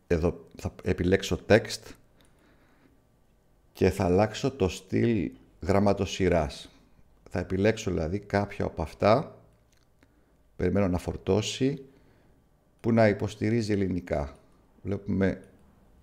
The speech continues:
ποια υποστηρίζουν ελληνικά και ποια όχι. Αυτό εδώ π.χ. υποστηρίζει ελληνικά. Ας το αφήσω λοιπόν αυτό. Και έτσι λοιπόν έχω φ-, διορθώσει το πρόβλημα με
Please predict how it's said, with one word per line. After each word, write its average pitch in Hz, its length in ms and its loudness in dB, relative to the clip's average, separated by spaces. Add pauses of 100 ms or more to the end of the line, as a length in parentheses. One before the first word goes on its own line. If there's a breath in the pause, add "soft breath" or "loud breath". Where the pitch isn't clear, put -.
(160)
ποια 92 220 2
υποστηρίζουν 87 600 0
ελληνικά 82 540 -2
και 92 180 -8
ποια - 480 -2 (100)
όχι. 87 640 -4 (760 soft breath)
Αυτό 90 280 -2
εδώ 95 220 6
π.χ. - 220 -8
υποστηρίζει 87 580 -4
ελληνικά. - 840 -4
Ας - 200 -2
το - 80 -4
αφήσω 104 280 -6
λοιπόν - 420 -2 (280)
αυτό. 87 580 0 (1400 soft breath)
Και - 100 2
έτσι 123 140 4
λοιπόν 120 260 2
έχω 117 140 0
φ-, - 260 -10
διορθώσει 104 440 2
το 104 80 0
πρόβλημα 85 800 0
με 82 680 0